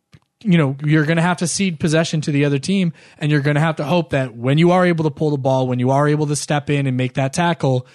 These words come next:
you have to play quick, you're gonna have to play up to the front, and we're absolutely gonna have to maximize in our chances. Now that I have said that out loud,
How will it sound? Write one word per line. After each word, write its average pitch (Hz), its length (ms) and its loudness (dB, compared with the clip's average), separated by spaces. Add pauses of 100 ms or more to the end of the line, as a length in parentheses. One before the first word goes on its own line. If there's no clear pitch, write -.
(200)
you 151 120 4
have 139 100 2
to 139 80 -4
play 151 260 0
quick, 185 460 0 (220)
you're 139 120 2
gonna 139 80 4
have 135 60 0
to 131 80 -4
play 143 240 0
up 147 140 0
to 165 100 -6
the 156 80 -4
front, 160 480 0
and 131 240 -4
we're 131 100 -2
absolutely 143 480 0
gonna 139 200 0
have 135 180 -2
to 131 80 -6
maximize 123 560 -2
in 120 80 -6
our 113 100 -4
chances. 117 480 -6 (960)
Now 165 380 2
that 208 100 2
I 180 120 2
have 170 200 2
said 165 300 -2
that 165 120 0
out 147 200 0
loud, 156 420 0